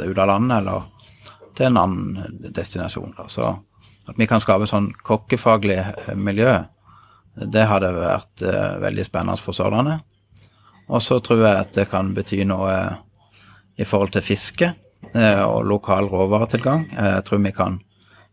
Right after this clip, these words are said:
bidra til å skape verdier innenfor et moderne havbruk, der vi bruker s-, store deler av bifangsten og, og biproduktene fra hovedfangsten,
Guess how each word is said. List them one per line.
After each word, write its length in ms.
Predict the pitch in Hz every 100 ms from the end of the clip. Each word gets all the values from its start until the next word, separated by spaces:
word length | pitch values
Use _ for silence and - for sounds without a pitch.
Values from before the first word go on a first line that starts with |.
| - 85
bidra 260 | - 95 104
til 120 | 104
å 60 | 92
skape 260 | 90 92
verdier 440 | 95 92 95 101 95
innenfor 420 | 95 95 95 90
et 120 | 87 -
moderne 380 | 98 92 95
havbruk, 440 | 95 95 113 135 120
der 160 | 101
vi 140 | 98 95 92 - _ _ _ _ - - - _
bruker 680 | - 95 95 104 92 90 92 - - _
s-, 240 | - - -
store 360 | - 104 98
deler 360 | 98 95 98 92
av 80 | 92
bifangsten 640 | 98 101 120 135 - 151
og, 380 | 135 101 98 - -
og 640 | 98 90 92 _ - -
biproduktene 720 | 107 110 - 98 101 - 117 95
fra 180 | - 92
hovedfangsten, 720 | 92 95 101 117 127 - 165